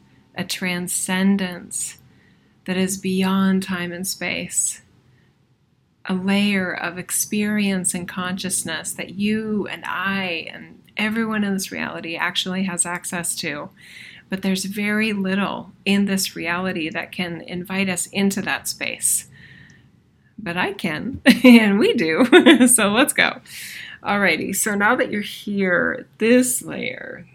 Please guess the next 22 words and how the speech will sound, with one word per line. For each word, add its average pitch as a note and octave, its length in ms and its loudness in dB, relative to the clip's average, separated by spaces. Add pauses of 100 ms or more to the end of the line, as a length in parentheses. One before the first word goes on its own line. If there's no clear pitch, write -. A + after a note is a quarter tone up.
(180)
of, F3 400 -4
of E3+ 220 -8
you, E3 240 -6
let's, - 580 -4
uh, G3 280 -8
let's, - 540 -6 (760)
let's G3+ 140 -8
see F#3+ 160 -2
what F#3+ 160 -4
we - 100 -8
got. - 360 -10 (600)
So A#3 120 -4
the A3 140 -2
topic A#3+ 440 -2
that G#3 120 -2
I - 160 -2
wanna G3 280 0
share F#3+ 280 -2
on F#3 140 -4
today, F3 580 -4
'cause G3 140 -6
it, F3+ 160 -6